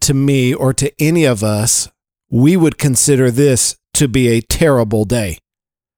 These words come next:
We would consider this to be one of our worst days. When I get home from work in the evenings and Heather asks me, "How was your day?"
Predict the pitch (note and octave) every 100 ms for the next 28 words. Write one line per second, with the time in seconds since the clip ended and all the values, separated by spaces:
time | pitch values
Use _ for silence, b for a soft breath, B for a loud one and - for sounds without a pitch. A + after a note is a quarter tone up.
0 | _ _ _ _ _ _ _ - D3+ G3
1 | E3 - D3 - D#3+ C#3 B2+ F3+ D#3 D3+
2 | B2+ C3+ B2+ C3+ C#3+ C3+ C#3+ D3 C#3 _
3 | - A#2+ D3+ E3+ F3 - - - B2 A2+
4 | F2+ D#2+ - - _ _ _ _ _ C#3+
5 | C#3 E3 E3 D3+ D#3+ C#3+ D3 C#3 D3+ D#3
6 | - F3+ C#3 C3+ C#3 D#3 C#3+ B2+ A2+ C3
7 | B2 D3 C#3 C3+ C3 C#3+ - - - B2
8 | A2 A2+ C#3+ C#3 C3+ B2+ A#2+ A#2+ A2+ C3+
9 | C#3 A2+